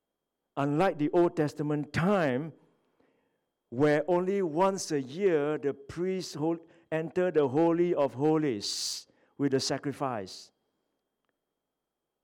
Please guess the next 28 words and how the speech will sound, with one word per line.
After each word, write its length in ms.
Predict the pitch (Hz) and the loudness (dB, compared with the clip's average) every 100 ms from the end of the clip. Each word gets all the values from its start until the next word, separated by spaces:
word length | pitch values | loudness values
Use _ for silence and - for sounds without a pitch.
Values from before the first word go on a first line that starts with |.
| _ _ | _ _
And 140 | 123 123 | -4 -2
even 320 | 139 147 131 | 0 -2 0
then, 440 | 135 135 123 127 | 0 0 -2 -4
with 160 | 113 110 | -6 -6
a 40 | |
chain 560 | 107 - 135 135 131 131 - _ - | -8 -6 -4 -4 -6 -10 -16 _ -12
and 180 | 117 98 | -10 -4
bell 460 | 135 135 127 117 | 0 2 0 -2
around 400 | 110 110 127 127 117 | -6 -4 -2 -2 -6
his 160 | 104 | -8
feet, 440 | - 147 113 - - _ _ _ - | -4 -4 -4 -8 -20 _ _ _ -10
cling, 180 | 160 | -8
cling, 160 | 160 156 | -8 -8
cling, 180 | 170 160 | -8 -6
cling, 180 | 165 156 | -8 -8
cling, 160 | 156 | -10
cling, 180 | 160 160 | -8 -8
so 140 | 165 | -4
that 120 | 151 131 | -2 -2
when 120 | 127 | -2
he 100 | 127 | -4
was 160 | 123 | -6
in 60 | 123 | -6
the 80 | 123 | -4
Holy 260 | 143 151 | -2 -2
of 100 | 147 | -4
Holies 340 | 123 139 151 123 | -2 -2 -2 -4
moving, 380 | 139 143 156 | -6 -4 -6